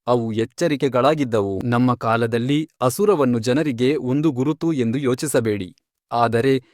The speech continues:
ಕ್ರಿಯೆಯ ಮಾದರಿಯಾಗಿ ಯೋಚಿಸಿ. ಧೈರ್ಯದ ವೇಷ ಧರಿಸಿದ ಕ್ರೌರ್ಯ,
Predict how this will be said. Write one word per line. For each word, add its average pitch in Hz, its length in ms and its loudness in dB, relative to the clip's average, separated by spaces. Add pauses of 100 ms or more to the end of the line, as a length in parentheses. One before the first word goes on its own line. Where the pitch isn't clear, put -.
(180)
ಕ್ರಿಯೆಯ 151 400 2
ಮಾದರಿಯಾಗಿ 131 760 2
ಯೋಚಿಸಿ. 107 520 -4
ಧೈರ್ಯದ 214 420 2
ವೇಷ 170 380 -2
ಧರಿಸಿದ 131 420 -6
ಕ್ರೌರ್ಯ, 107 500 -6